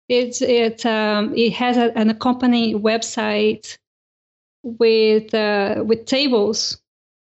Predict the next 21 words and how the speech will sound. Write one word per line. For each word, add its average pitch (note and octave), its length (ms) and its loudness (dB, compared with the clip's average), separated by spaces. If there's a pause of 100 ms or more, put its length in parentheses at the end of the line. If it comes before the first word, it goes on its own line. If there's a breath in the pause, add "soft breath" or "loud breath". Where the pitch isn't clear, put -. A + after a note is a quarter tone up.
for A#3+ 260 -2
each B3+ 540 0 (160)
type C#4 280 -4
of - 160 -14
patterns, A3 880 0 (180)
uh, A#3 40 -8
and G#3+ 360 0
a G#3+ 40 0
bunch A3 220 -2
of - 100 -10
patterns G#3+ 520 -4 (320)
inside G#3+ 300 -2
each - 220 -2
table, A3 540 -4
and G#3+ 180 2
with A3 100 0
the B3 60 2
status. A#3 720 0 (380)
And A3 100 4
the A#3 40 2
status A3 460 -4